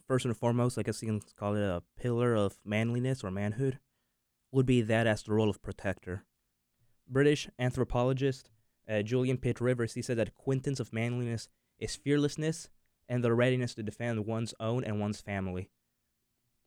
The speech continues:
Another amazing book I read back, uh, it's actually a month ago now, it mentioned that across three hundred cultures, and tribal cultures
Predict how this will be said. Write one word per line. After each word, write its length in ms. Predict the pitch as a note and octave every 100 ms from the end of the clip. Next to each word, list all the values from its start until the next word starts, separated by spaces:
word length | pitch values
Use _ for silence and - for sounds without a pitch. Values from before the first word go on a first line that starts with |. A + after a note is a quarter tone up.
| _ _ _ _ A#2+
Another 500 | A#2+ C3+ C#3+ B2+ - -
amazing 400 | B2 B2 A#2+ A2+
book 180 | A2+ G#2+
I 40 |
read 200 | G#2 G#2
back, 340 | G#2 G#2 - _ - -
uh, 180 | G2+ F#2+ _ _ _ _ -
it's 160 | D3+
actually 220 | F3+ E3 B2+
a 40 |
month 180 | B2+ B2
ago 180 | A2 G#2
now, 240 | G#2 G2+ _ _ _
it 140 | C3
mentioned 560 | C#3 C3+ - B2+ A#2 G#2+ -
that 240 | A2 G#2 - _
across 520 | A2+ - A2+ G#2+ - - _ _ _ _ _ _ _ -
three 160 | C#3+
hundred 200 | D3+ C3
cultures, 720 | - C#3 C3 C3 C3+ - - _ _ _
and 120 | A#2 G#2
tribal 300 | B2+ B2+ A2+
cultures 400 | A2+ G#2 A2